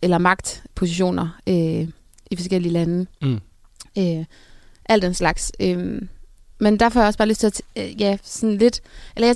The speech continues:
Speaker 1: jeg, jeg tænker meget over, fordi at Tina nævner det her med, at,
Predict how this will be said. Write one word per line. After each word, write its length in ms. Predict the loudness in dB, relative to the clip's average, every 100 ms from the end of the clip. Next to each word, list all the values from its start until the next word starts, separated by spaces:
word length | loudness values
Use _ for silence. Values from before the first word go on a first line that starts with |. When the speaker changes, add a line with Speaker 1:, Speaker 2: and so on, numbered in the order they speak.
| 2
Speaker 1:
jeg, 220 | 2 4 2
jeg 140 | 0
tænker 260 | 2 2 4
meget 340 | 4 4 2
over, 80 | 0
fordi 280 | -4 -6 -4
at 160 | -4 -6
Tina 240 | -8 -4 -4
nævner 220 | -2 -4
det 140 | -4
her 100 | -4
med, 220 | -4 -2
at, 200 | -4 -6